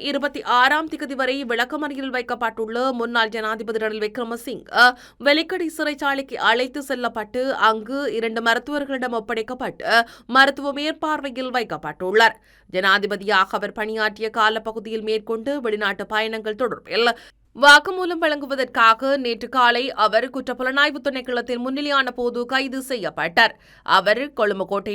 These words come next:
நீதவான் நீதிமன்றத்தில் முன்னிலைப்படுத்தப்பட்டு எதிர்வரும் இருபத்தி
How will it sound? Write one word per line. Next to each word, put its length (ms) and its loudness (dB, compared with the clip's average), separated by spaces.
நீதவான் 420 0
நீதிமன்றத்தில் 720 -4
முன்னிலைப்படுத்தப்பட்டு 920 -4
எதிர்வரும் 520 -2
இருபத்தி 280 -6